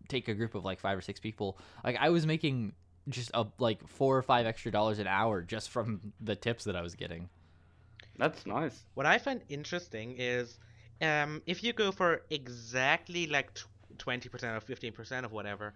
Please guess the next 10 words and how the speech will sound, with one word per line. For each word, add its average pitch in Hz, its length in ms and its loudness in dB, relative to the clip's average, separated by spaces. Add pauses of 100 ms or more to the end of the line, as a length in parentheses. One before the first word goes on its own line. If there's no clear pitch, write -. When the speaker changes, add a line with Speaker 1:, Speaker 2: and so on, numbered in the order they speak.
(600)
Speaker 3:
uh, 139 420 2
you 135 180 -6
would 214 120 0
end 208 200 -2
up 202 120 -2
with 170 200 -2
really 135 440 -4 (380)
janky 127 460 0
prices, 135 480 2
like 107 220 0